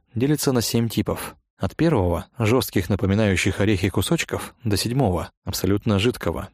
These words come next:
Прошел слух, что скоро заставят применять в повседневной работе данную классификацию, разработанную британскими учеными. Что это? Очередная попытка навязать чуждые нам западные ценности,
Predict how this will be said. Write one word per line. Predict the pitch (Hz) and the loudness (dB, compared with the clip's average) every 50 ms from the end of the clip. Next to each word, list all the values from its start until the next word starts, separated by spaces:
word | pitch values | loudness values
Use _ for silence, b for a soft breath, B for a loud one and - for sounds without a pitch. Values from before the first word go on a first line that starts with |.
| _ _ _ _ _ _ _ _ _ _ - | _ _ _ _ _ _ _ _ _ _ -8
Прошел | - - 95 - - 190 185 170 | -4 -2 0 2 2 2 2 2
слух, | - - 170 170 - - | 2 2 2 2 2 0
что | - - 117 | -2 -2 -2
скоро | - - - 139 143 139 117 | -2 0 0 2 2 4 4
заставят | 104 104 95 - - 131 131 117 104 | 4 2 0 2 0 2 2 2 2
применять | - 107 98 95 101 120 131 120 - | 2 0 2 2 2 2 0 0 -2
в | - - | -4 -4
повседневной | - 101 - - 95 95 117 123 117 104 92 92 | -4 -4 -2 -2 0 2 2 2 4 4 2 2
работе | 90 90 101 131 135 - - 113 | 2 2 2 0 0 2 0 0
данную | 98 98 104 107 98 95 95 92 87 | 2 2 2 4 4 4 4 2 2
классификацию, | - 98 87 - 101 87 95 - - 156 147 - - - 107 - - - _ - | 2 0 0 0 0 -2 -2 0 0 0 0 0 -4 -6 -6 -8 -12 -14 _ -4
разработанную | - 104 98 98 95 110 135 147 - 147 135 131 127 120 104 | 0 0 2 2 2 2 0 0 0 2 2 2 2 2 2
британскими | 98 95 - 110 107 104 - - 107 104 110 | 0 0 0 0 0 0 -2 -2 0 0 0
учеными. | 113 110 - 107 95 92 - - - - _ _ _ _ _ _ _ _ _ - | 0 0 0 0 0 0 -2 -6 -12 -14 _ _ _ _ _ _ _ _ _ -10
Что | - - - 190 160 104 | -6 -2 2 2 4 4
это? | 87 - 73 - - _ _ _ _ _ _ _ - | 2 0 -2 -6 -6 _ _ _ _ _ _ _ -8
Очередная | 101 - - 92 87 87 98 104 110 98 90 | -4 -2 0 0 2 2 2 2 2 2 2
попытка | 95 90 - 131 127 - - 120 107 | 0 0 0 0 -2 0 0 0 2
навязать | 101 95 90 90 87 98 113 110 - | 4 4 2 4 4 2 2 0 0
чуждые | - - 123 120 110 104 107 95 90 | -2 0 0 0 2 2 2 2 4
нам | 92 95 92 | 2 2 2
западные | 90 85 101 101 104 98 90 98 92 90 85 | 2 2 0 2 0 0 0 2 2 2 2
ценности, | - - 165 160 113 85 - - - - 95 | 2 0 0 2 2 0 -2 -6 -10 -14 -14